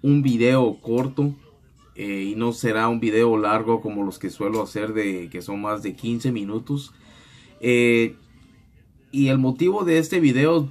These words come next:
porque en mi página de Facebook de técnicas de modelismo plástico, eh, a petición de un compañero modelista de Argentina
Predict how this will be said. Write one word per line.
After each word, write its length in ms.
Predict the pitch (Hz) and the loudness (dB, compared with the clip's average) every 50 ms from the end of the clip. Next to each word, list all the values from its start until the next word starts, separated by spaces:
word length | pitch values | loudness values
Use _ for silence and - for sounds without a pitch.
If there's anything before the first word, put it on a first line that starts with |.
| - - | -6 -4
porque 580 | 165 190 208 185 - - 131 120 123 - - - - - - - _ - - | -4 -2 -2 -4 -4 -2 -2 -2 -2 -4 -8 -16 -20 -20 -20 -20 _ -8 -6
en 280 | 120 120 120 117 113 | -4 -2 -2 -2 -2
mi 560 | 113 113 113 110 110 104 101 101 98 92 92 - - | -2 -2 -2 -2 -2 -2 -2 -2 -4 -4 -6 -8 -2
página 580 | - 156 165 151 - 170 156 143 139 127 127 120 | -2 -2 -2 -2 -2 0 0 2 2 2 0 0
de 300 | 107 104 104 101 92 - | -2 -2 -4 -6 -6 -8
Facebook 680 | - - 147 165 180 143 - - 110 104 101 98 - - - | -4 0 0 0 0 -2 -4 -4 -4 -4 -4 -8 -12 -14 -8
de 140 | 113 104 95 | -6 -6 -6
técnicas 580 | - - 117 120 123 127 131 127 - 120 113 110 | -4 -2 -2 -2 0 -2 -4 -2 -2 -4 -4 -2
de 100 | 110 104 | -4 -4
modelismo 560 | 101 98 98 92 92 104 113 117 123 113 - | -2 -4 -4 -4 -2 -4 -4 -4 -4 -6 -6
plástico, 680 | - 120 131 147 143 - 123 110 - - 101 104 101 - - - - - - - - - - - - - - - | -2 -2 -2 -2 -2 -2 -6 -8 -6 -6 -6 -6 -8 -10 -18 -20 -20 -20 -20 -20 -20 -20 -20 -20 -20 -18 -8 -2
eh, 680 | 120 117 110 107 107 107 104 101 101 101 101 90 73 69 - - _ - - - | 0 2 2 2 2 0 -2 -4 -4 -4 -4 -6 -8 -10 -16 -20 _ -20 -10 -4
a 200 | 117 117 113 - | -4 -4 -2 0
petición 720 | 120 113 104 - 107 98 - - - 139 135 135 139 143 139 | -2 -2 -2 -4 -12 -12 -10 -2 0 2 2 4 4 4 4
de 500 | 143 139 135 131 131 127 123 120 113 - | 4 2 4 2 2 2 2 2 0 0
un 220 | 120 131 135 131 | -2 -2 0 0
compañero 580 | 143 139 127 127 117 110 110 113 120 127 135 135 | 0 0 0 0 -2 -2 0 2 2 2 4 2
modelista 800 | 131 120 117 107 101 107 113 117 113 - 131 127 127 127 120 | 2 2 2 2 2 0 0 -2 -2 -2 0 0 0 0 0
de 260 | - - 113 113 110 | -4 -8 -4 -4 -4
Argentina 880 | 101 98 - - - 101 95 98 92 - 131 139 143 123 98 87 78 | -4 -4 -8 -10 -8 -8 -8 -6 -4 0 0 2 2 0 -2 -6 -12